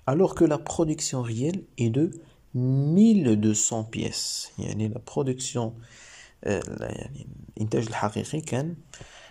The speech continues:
ألف وميتين قطعة. Les données réelles du centre atelier est comme suit. Toujours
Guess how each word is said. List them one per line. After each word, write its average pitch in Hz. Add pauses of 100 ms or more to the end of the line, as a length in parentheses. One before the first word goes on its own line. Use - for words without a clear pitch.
(200)
ألف 127
وميتين 113 (420)
قطعة. - (600)
Les 165
données 196
réelles 160
du 117
centre -
atelier 120
est 107
comme 101
suit. 180 (840)
Toujours 113